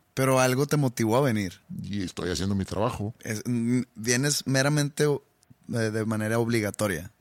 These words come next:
Speaker 2: Te critican, Pepe. Eh, dicen que eres mamón, un pasado de lanza. Eh, ¿qué opinas de eso?
Speaker 1: Pues la verdad, me gusta que, ah, se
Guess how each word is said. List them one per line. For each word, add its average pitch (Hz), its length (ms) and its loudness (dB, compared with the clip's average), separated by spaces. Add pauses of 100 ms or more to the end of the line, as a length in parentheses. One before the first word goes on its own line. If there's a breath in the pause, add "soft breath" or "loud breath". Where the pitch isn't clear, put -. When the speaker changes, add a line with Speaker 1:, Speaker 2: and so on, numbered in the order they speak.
(140)
Speaker 2:
Te 160 160 0
critican, 90 840 0
Pepe. 82 360 -4 (200)
Eh, 87 640 -4 (300)
dicen 107 520 2
que 101 200 0
eres 107 400 0
mamón, 107 640 2 (100)
un 104 440 2
pasado 101 320 0
de 98 100 2
lanza. 113 520 2 (340)
Eh, 85 400 -6 (220)
¿qué 123 80 -2
opinas 117 320 -2
de 98 120 -2
eso? - 240 -8 (180)
Speaker 1:
Pues 208 260 -4
la 185 100 0
verdad, 160 420 0 (360)
me 151 200 0
gusta 165 480 0
que, 165 300 2
ah, 139 240 4
se - 400 -4